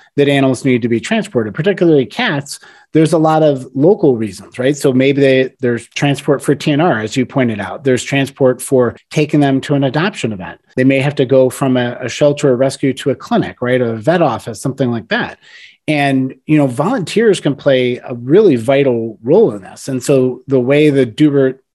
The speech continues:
the system works is you as a volunteer, go to doobert dot com, you sign up, it's free. You create your profile. So you create the days of the week you're available, you know, where you're located. And then the system will automatically notify you when there's a,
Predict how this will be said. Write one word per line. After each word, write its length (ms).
the 100
system 440
works 340
is 400
you 120
as 160
a 60
volunteer, 560
go 240
to 160
doobert 380
dot 200
com, 460
you 100
sign 300
up, 180
it's 140
free. 480
You 160
create 380
your 100
profile. 720
So 160
you 160
create 480
the 120
days 300
of 60
the 80
week 220
you're 80
available, 680
you 120
know, 80
where 340
you're 160
located. 720
And 160
then 140
the 80
system 460
will 160
automatically 580
notify 440
you 300
when 180
there's 260
a, 280